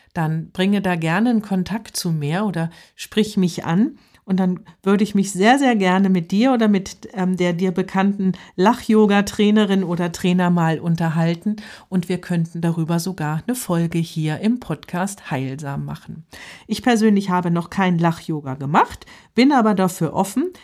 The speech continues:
Ich weiß, dass ich mich da, ähm, wahrscheinlich sehr komisch fühlen würde, aber in der Gruppe ist das auch ganz schön, wenn wir dann alle zusammen lachen und dann lacht man sich ja, glaub ich, wirklich schlapp.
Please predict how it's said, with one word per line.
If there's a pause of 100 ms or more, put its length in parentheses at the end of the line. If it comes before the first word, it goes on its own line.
(120)
Ich
weiß, (100)
dass
ich
mich
da,
ähm,
wahrscheinlich
sehr
komisch
fühlen
würde, (360)
aber (200)
in
der
Gruppe
ist
das
auch
ganz
schön, (280)
wenn
wir
dann
alle
zusammen
lachen
und
dann
lacht
man
sich
ja,
glaub
ich,
wirklich
schlapp.